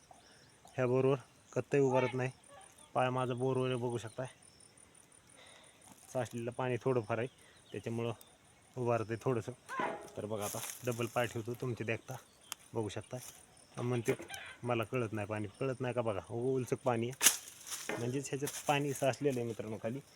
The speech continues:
त्याच्यामुळं आपलं नारळ उभारते. तर तुम्हाला आता इथं खडा पण टाकून दाखवतो, एक मिनटं थांबा. बघू शकता आता हे दगड घेतला आपण,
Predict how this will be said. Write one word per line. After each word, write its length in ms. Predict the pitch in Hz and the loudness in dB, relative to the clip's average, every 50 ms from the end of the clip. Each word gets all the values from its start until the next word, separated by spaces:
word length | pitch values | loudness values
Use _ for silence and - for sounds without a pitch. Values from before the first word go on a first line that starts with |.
| - - - - | -20 -16 -8 -8
त्याच्यामुळं 420 | 127 - 127 123 123 127 139 285 - - - - - - | -4 -4 -2 -2 0 2 0 0 -2 -4 -10 -18 -12 -10
आपलं 260 | 123 - - 120 117 | -10 -4 -2 -2 0
नारळ 220 | 120 120 120 120 127 - - - - | 0 0 0 0 -2 -4 -10 -12 -10
उभारते. 400 | 117 120 120 113 110 104 120 131 - - - - - - - - | -4 0 0 0 0 0 -4 -6 -6 -8 -14 -18 -18 -16 -8 -6
तर 100 | 117 110 110 - | -4 -4 -2 -2
तुम्हाला 260 | 127 123 120 120 117 | -2 0 2 2 0
आता 120 | 107 113 117 | 0 0 -4
इथं 380 | 113 107 - 120 120 120 131 131 - - - - - - - - - - - - - - - - | -6 -4 -4 -2 0 0 0 -2 -2 -6 -10 -12 -12 -16 -18 -18 -20 -20 -20 -18 -18 -16 -12 -4
खडा 160 | - 123 117 113 | 0 2 2 2
पण 180 | 117 131 131 | 2 0 0
टाकून 300 | 123 139 139 - 131 131 | 0 0 0 2 2 4
दाखवतो, 360 | 135 131 - - 120 107 120 | 4 2 2 2 0 0 0
एक 140 | 123 113 - | 0 0 0
मिनटं 220 | 120 113 117 110 110 - | 0 0 0 0 0 0
थांबा. 160 | 139 123 120 139 - - - - - - - - - - - - - - - - - - - - - - 120 | 0 0 2 0 -2 -4 -6 -8 -6 -6 -2 -2 -2 -2 -4 -10 -14 -12 -10 -10 -8 -8 -8 -6 -6 -2 0
बघू 140 | 117 110 101 | 0 0 0
शकता 260 | - - 98 - 113 | -2 -4 -2 0 0
आता 120 | 104 92 113 - - - - - - - - - - - - | 0 0 -2 -4 -6 -12 -12 -12 -12 -12 -12 -14 -12 -8 -4
हे 60 | 117 | 0
दगड 220 | 110 123 123 123 | 2 2 2 2
घेतला 280 | 113 120 123 - 123 127 | 2 2 0 2 0 0
आपण, 220 | 120 113 135 175 | 0 2 2 0